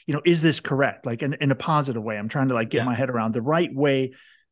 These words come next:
Speaker 1: I'm trying to find the right way to look at my yesterdays.
Speaker 2: Okay.
Speaker 1: And, and that's the, the idea behind all of these. And so the next book, Book of Others, is kinda like between you and another person.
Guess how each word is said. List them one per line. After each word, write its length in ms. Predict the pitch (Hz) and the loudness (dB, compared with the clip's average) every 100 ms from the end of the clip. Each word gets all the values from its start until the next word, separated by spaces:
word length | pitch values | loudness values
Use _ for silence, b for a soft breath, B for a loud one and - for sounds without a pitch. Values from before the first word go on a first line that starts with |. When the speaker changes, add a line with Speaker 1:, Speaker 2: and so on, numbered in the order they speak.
| _ - | _ -6
Speaker 1:
I'm 140 | 131 135 | -4 -2
trying 320 | - 208 208 | 2 6 6
to 60 | |
find 320 | 180 160 147 139 | 4 2 2 2
the 100 | 120 | 0
right 280 | 135 131 | 0 -2
way 320 | 117 135 123 127 | -2 0 0 -2
to 140 | 131 | -4
look 260 | 117 120 131 | -4 -4 -4
at 80 | |
my 160 | 123 120 | -4 -2
yesterdays. 760 | 113 110 - 110 98 85 - - _ 127 | 0 -2 -4 -8 -10 -10 -14 -16 _ -10
Speaker 2:
Okay. 220 | 117 110 - _ _ _ _ _ _ _ _ - | -8 -8 -12 _ _ _ _ _ _ _ _ -8
Speaker 1:
And, 220 | 226 135 135 | 2 2 6
and 140 | 139 | 6
that's 280 | 156 165 - | 6 6 4
the, 300 | 143 131 110 - | 4 4 2 -2
the 200 | 120 135 | 0 4
idea 320 | 139 139 139 | 4 6 6
behind 300 | 117 123 123 | 6 6 6
all 260 | 123 127 117 | 8 6 4
of 80 | 104 | 0
these. 240 | 95 - B B B B B | -8 -14 B B B B B
And 140 | 143 | 0
so 100 | 180 | 4
the 100 | 160 | 8
next 320 | 160 254 - - | 8 8 4 2
book, 340 | 135 127 - | 4 4 2
Book 160 | 180 165 | -2 0
of 180 | 131 - | -2 0
Others, 560 | 156 139 101 113 - - | 0 2 0 -2 -8 -8
is 140 | 147 | -4
kinda 200 | - 220 | 4 6
like 140 | 196 165 | 6 2
between 300 | - 165 147 | 2 4 6
you 140 | 147 | 6
and 100 | 139 | 4
another 240 | 135 127 | 4 2
person. 480 | 123 117 101 151 160 | 0 -4 -4 -6 -8